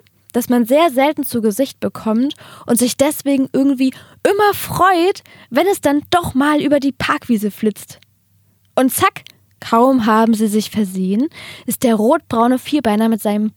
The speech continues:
Puschelschwanz auch schon wieder in der Baumkrone verschwunden. Wir sprechen heute über Eichhörnchen. Die sind nämlich ziemlich cool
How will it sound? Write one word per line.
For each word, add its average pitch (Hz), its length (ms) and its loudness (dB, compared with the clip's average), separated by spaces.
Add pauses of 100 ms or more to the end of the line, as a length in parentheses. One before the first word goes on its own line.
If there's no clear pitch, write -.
Puschelschwanz 226 960 0 (300)
auch 349 160 2
schon 311 200 0
wieder 262 220 0
in 247 80 0
der 202 100 2
Baumkrone 233 680 0
verschwunden. 233 920 -6 (560)
Wir 349 240 2
sprechen 277 520 -2
heute 226 300 0
über 262 380 0
Eichhörnchen. 247 920 -4 (800)
Die 311 100 4
sind 359 220 0
nämlich 240 320 2
ziemlich 349 500 0 (140)
cool 254 320 0